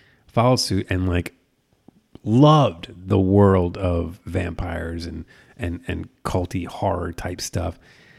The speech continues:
And this movie stands out for a lot of different reasons. I think one of the reasons why it stands out, mm, stands out and is still a favorite of mine, I own it,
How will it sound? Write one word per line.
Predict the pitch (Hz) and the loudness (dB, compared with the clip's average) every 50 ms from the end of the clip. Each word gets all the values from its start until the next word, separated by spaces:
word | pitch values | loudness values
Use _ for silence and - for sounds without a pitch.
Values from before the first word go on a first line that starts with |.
| _ _ _ _ _ - | _ _ _ _ _ -6
And | - 98 98 92 95 98 95 92 92 | -2 -2 0 -2 -2 -4 -6 0 4
this | 143 - 101 - - | 4 4 4 4 2
movie | 156 156 156 139 135 139 131 131 127 - | 4 4 4 4 4 4 4 4 2 -2
stands | - - - - - 120 117 120 120 113 101 | -6 -10 -6 -4 -2 0 0 0 -2 0 0
out | 113 104 110 98 - | 0 0 -2 -2 -2
for | - 104 | -2 -2
a | 98 | -2
lot | 95 104 107 107 98 | 0 0 0 0 0
of | 92 | -2
different | 95 - 98 92 92 | -4 -4 -4 -2 0
reasons. | 98 95 87 87 85 | 0 0 0 -2 -6
I | 85 85 | -8 -8
think | - - - - - - - | -4 -2 -2 -2 -4 -6 -6
one | 98 104 147 165 | -2 0 0 2
of | 156 | 2
the | 135 | 2
reasons | 127 127 110 104 | 2 2 0 0
why | 95 104 98 | -2 -2 -4
it | 87 | -4
stands | - - 101 101 98 95 - 92 - - | -4 -4 -4 -4 -4 -6 -8 -12 -12 -10
out, | 95 87 85 87 - _ _ _ _ _ | -8 -8 -6 -8 -10 _ _ _ _ _
mm, | - 165 294 311 277 - - | -4 -2 -2 -2 -2 -4 -8
stands | - - - - 104 110 113 98 101 | -14 -10 -6 -2 0 0 0 2 2
out | 92 87 85 85 - - - _ _ _ _ _ _ - | 0 0 -2 -4 -8 -16 -20 _ _ _ _ _ _ -6
and | - 101 | -6 -4
is | 98 85 | -4 -4
still | - - - - 151 151 143 - - - _ _ _ _ _ _ _ _ _ _ _ - | -6 -2 2 4 4 4 4 0 -6 -16 _ _ _ _ _ _ _ _ _ _ _ -10
a | |
favorite | 101 - - - 131 135 135 113 104 87 | -10 -6 0 2 4 4 4 4 2 -2
of | 85 | -2
mine, | 87 85 80 78 78 87 104 - - _ - | -4 -6 -6 -6 -8 -8 -10 -10 -12 _ -6
I | 90 82 | -4 2
own | 85 113 127 95 80 | 4 4 4 4 2
it, | 80 - | -2 -8